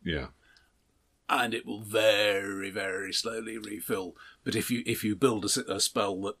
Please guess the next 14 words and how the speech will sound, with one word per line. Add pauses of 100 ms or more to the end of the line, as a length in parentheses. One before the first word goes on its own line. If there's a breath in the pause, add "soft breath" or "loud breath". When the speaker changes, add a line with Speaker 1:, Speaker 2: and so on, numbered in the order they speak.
(120)
Speaker 2:
that
essentially
just
consumes
magic,
you
can
leave
a, (360)
a,
a
magically
blank
area